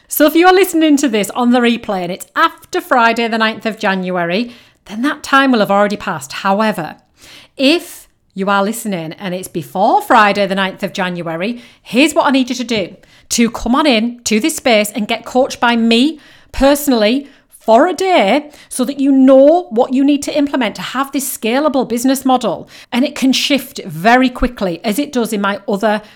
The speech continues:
mastermind and mentorship spaces.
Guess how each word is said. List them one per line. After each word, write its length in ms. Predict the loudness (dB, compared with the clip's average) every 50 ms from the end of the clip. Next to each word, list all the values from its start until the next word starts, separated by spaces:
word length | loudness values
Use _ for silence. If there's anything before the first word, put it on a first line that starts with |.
| _ _
mastermind 800 | -8 -4 -4 -4 -4 -4 -4 -2 0 2 2 2 0 0 -2 -6 -6
and 240 | -6 -4 -2 -2 -2
mentorship 520 | -2 -4 -4 -4 -4 -4 -4 -4 -8 -10
spaces. 640 | -10 -6 -4 -4 -4 -4 -4 -6 -10 -12 -14 -16